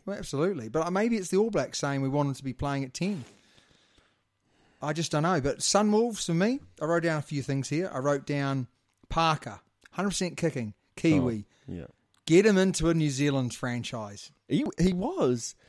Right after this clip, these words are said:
Speaker 2: He was in the Highlanders setup, but he, then he was behind, you know, Lima Sopoaga for a very long time, and then Marty,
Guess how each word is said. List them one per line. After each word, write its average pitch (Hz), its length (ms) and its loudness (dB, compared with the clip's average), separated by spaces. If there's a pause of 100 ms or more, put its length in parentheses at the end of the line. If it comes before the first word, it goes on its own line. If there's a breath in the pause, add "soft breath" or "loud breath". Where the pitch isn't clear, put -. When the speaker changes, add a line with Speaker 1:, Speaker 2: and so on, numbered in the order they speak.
(120 soft breath)
Speaker 2:
He 185 100 8
was 226 160 2
in 226 60 0
the 196 80 2
Highlanders 175 840 -2 (100)
setup, - 720 0 (220 soft breath)
but 143 160 4
he, 160 80 2
then 160 240 2
he 160 160 2
was 147 180 0
behind, 147 720 -2 (640)
you 139 80 -4
know, 120 260 2
Lima 139 320 0
Sopoaga 131 720 -4 (540)
for 120 240 -2
a 117 60 -2
very 123 200 0
long 117 260 0
time, 107 500 -4
and 107 200 -2
then 110 300 -2 (760)
Marty, 120 340 2